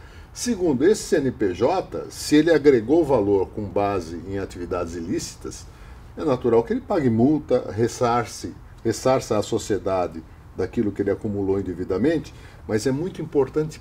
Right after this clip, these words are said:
preservar a empresa. Por quê? Porque a empresa é um, uma forte geradora de tecnologia, de emprego, de renda, e ela é uma marca que tem que ser preservada, né? Então, como, é,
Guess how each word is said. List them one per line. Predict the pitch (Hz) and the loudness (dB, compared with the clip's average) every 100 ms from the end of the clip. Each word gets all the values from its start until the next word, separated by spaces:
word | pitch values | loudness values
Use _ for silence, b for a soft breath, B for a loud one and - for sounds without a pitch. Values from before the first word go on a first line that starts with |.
| - | 0
preservar | 160 160 170 165 123 113 127 | 4 4 2 -2 0 2 2
a | 147 | 0
empresa. | 156 135 113 78 85 | 2 4 4 2 -4
Por | - | -6
quê? | - 92 | -2 -4
Porque | - 98 | -2 -6
a | |
empresa | 92 - 117 127 185 | -8 -2 0 0 -2
é | |
um, | 170 107 85 | -6 -8 -8
uma | 90 87 | -8 -6
forte | - 117 131 101 | 0 2 2 -4
geradora | 92 87 80 87 85 80 | -6 -6 -6 -4 -4 -6
de | 76 | -8
tecnologia, | - 78 - 107 - 107 110 120 90 | -6 -6 -6 -8 -6 -6 -6 -6 -6
de | 82 | -8
emprego, | 101 104 107 104 98 82 80 b b - | -10 -8 -2 0 0 -4 -14 b b -12
de | 92 101 | -4 -4
renda, | 98 104 127 151 151 B - | -2 -2 0 -2 -2 B -2
e | 175 | 2
ela | 180 | 4
é | |
uma | 202 311 | 2 -2
marca | 262 135 131 95 | 2 2 2 -6
que | - | -10
tem | - 101 | -8 -8
que | - | -4
ser | 117 | -4
preservada, | 131 123 151 117 92 76 - - - | 0 0 0 0 -4 -6 -14 -14 -8
né? | 107 156 b b b - | -6 -8 b b b -14
Então, | 113 - 190 170 | -6 0 0 -2
como, | - 214 208 208 - | 4 4 6 4 4
é, | 147 139 123 104 | 4 6 4 2